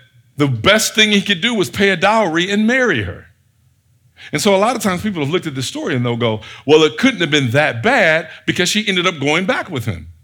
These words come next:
But this is, again, where our ignorance, uh, really belies a lot of the things we think we know.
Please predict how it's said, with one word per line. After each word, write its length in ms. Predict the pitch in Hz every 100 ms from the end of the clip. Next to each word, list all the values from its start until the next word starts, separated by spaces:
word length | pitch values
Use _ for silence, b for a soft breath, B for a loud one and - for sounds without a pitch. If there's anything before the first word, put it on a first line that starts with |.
| _ _ _ _ _ _ b b
But 280 | 160 165 -
this 180 | 165
is, 80 | 214
again, 380 | 180 170 214 139
where 100 | 151
our 100 | 165
ignorance, 580 | 170 160 131 120 - - b b -
uh, 200 | 127 127
really 220 | 117 151
belies 460 | 143 135 147 139 123
a 60 | 120
lot 200 | 131 139
of 80 |
the 80 | 123
things 240 | 110 127 110
we 100 | 104
think 280 | 135 127
we 120 | 110 101
know. 220 | 87